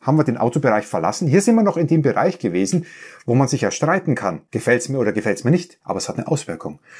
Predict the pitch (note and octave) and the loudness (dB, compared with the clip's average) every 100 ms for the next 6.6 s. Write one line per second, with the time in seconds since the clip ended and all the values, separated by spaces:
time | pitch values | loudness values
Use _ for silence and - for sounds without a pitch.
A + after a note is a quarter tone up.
0 | - - A#2+ A2+ G#3+ G#3+ A3 - E3 D#3 | -20 -8 -2 2 2 0 -2 0 0 0
1 | - C3 E3 E3+ _ _ _ _ _ A2+ | 0 -2 -2 -6 _ _ _ _ _ -4
2 | A2+ - A2+ G#2+ - G#2 F#2 E2+ F2+ C3 | -4 -2 -2 -2 -2 -6 -4 0 0 0
3 | C#3 G#2+ F#2+ E2 G2 C#3 - C#3 D3+ C3 | 0 -4 -2 0 0 0 0 2 2 0
4 | G3+ - _ _ _ _ F#2+ F#2+ G2 - | -2 -6 _ _ _ _ -6 -4 -4 -6
5 | E2+ F#2+ F2+ - - E2+ - _ - - | -4 -2 -2 -4 -16 -16 -20 _ -16 -14
6 | - - - - A2+ G2 | -18 -20 -18 -6 -4 -4